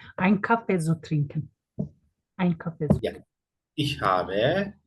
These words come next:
Speaker 2: einen Wunsch. Benim bir dileğim var. Nasıl bir dileğim? Bir kahve içmek gibi, değil mi? Einen Kaffee zu trinken. Ya da sich wünschen'la denesek bunu nasıl deriz?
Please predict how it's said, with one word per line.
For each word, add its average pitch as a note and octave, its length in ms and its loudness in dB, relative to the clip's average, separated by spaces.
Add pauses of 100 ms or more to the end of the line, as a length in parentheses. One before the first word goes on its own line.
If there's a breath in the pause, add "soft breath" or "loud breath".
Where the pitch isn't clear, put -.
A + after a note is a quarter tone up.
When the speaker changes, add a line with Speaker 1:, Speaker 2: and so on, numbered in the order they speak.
(200)
Speaker 2:
einen A2+ 640 -2
Wunsch. A2 680 -2
Benim B2 320 0
bir C#3 240 0
dileğim G#2 380 -4
var. - 300 -14 (340)
Nasıl G2+ 280 -8
bir F2+ 140 -12
dileğim? G2 460 -8 (260)
Bir A#2 140 -10
kahve G#2+ 340 -4
içmek - 360 -8
gibi, - 280 -20 (120)
değil C3 100 -8
mi? C3+ 80 -14 (540)
Einen F#2 360 -10
Kaffee D3 520 -6 (360)
zu A#2+ 640 -6 (180)
trinken. G#2 480 -6 (1700)
Ya D#3 120 4
da G3 80 8
sich G3 200 2
wünschen'la F3 640 2
denesek C3+ 420 2
bunu G#2+ 160 -4
nasıl D3 220 0
deriz? - 520 -6